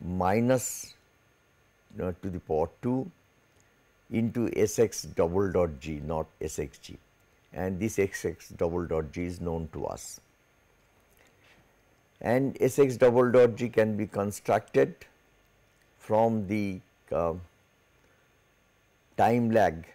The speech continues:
that is given to us, that is a five second in the time lag. So, for this, uh, S X double dot G matrix would be equal to, uh,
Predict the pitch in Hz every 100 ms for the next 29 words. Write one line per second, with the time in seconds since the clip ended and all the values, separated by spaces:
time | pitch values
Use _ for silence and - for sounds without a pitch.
0 | _ - 78 87 98 85 78 101 117 110
1 | 113 110 120 - - - - 85 95 90
2 | 90 - 90 104 - 98 98 95 85 -
3 | 76 98 95 110 156 - _ _ _ _
4 | _ - - 110 110 98 - 92 92 92
5 | 82 90 104 104 - - - - 85 85
6 | 87 _ _ _ _ _ _ _ _ _
7 | - 101 127 104 85 101 95 101 95 92
8 | 82 90 87 98 - 127 - - - _
9 | _ - 95 73 92 90 85 - 92 95
10 | 90 127 127 - _ _ _ _ _ _
11 | - - 92